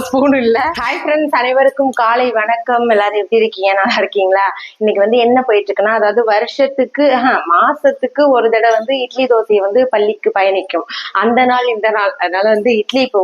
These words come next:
ஊத்திருக்கேன். இதுல என்ன செய்ய போறேன் அப்படின்னா, ம், சாம்பார், இட்லி சாம்பார் தான். அதாவது துவரையை கம்மி பண்ணிக்கணும், பைத்தம் பருப்பை கூட போட்டுக்கணும். அந்த மாதிரி தான் நான் வைப்பேன். அதனால நான் இன்னைக்கு வைக்கிற இட்லி சாம்பார் எப்படின்னு, அதுவும் குயிக்கா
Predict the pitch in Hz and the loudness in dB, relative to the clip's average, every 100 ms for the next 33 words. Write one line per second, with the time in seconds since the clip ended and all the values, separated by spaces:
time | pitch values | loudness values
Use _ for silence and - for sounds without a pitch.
0 | 208 240 233 190 190 214 294 294 - - | 2 0 -2 -2 -2 0 -2 -6 -16 -6
1 | 226 233 269 262 285 302 226 214 208 196 | -2 2 2 2 0 2 0 0 0 0
2 | 180 185 185 226 285 277 226 196 - 220 | 0 0 0 2 2 2 0 -2 -2 0
3 | 226 233 196 403 262 262 214 190 180 185 | 0 0 -2 -2 -4 -2 -2 -2 0 -2
4 | 175 - 185 190 214 240 220 220 262 254 | -2 -2 0 2 2 2 0 2 2 0
5 | 233 208 208 208 196 214 269 262 220 233 | -2 -4 -4 -4 -2 -2 0 0 0 0
6 | 220 214 185 - 185 - 165 - 156 - | 0 0 -2 0 0 -2 -6 -8 -10 -12
7 | - - 185 202 208 233 208 220 220 220 | -10 -2 0 2 2 2 2 2 2 0
8 | 208 233 214 208 233 214 208 269 285 269 | -2 0 0 0 0 2 2 2 2 -2
9 | 247 226 226 226 208 202 208 208 185 180 | -2 -2 0 0 0 0 0 0 0 0
10 | 170 170 180 190 214 214 - - 208 233 | 0 0 0 2 -2 -4 -8 -4 -2 0
11 | 247 247 - 254 | 0 -2 -2 -2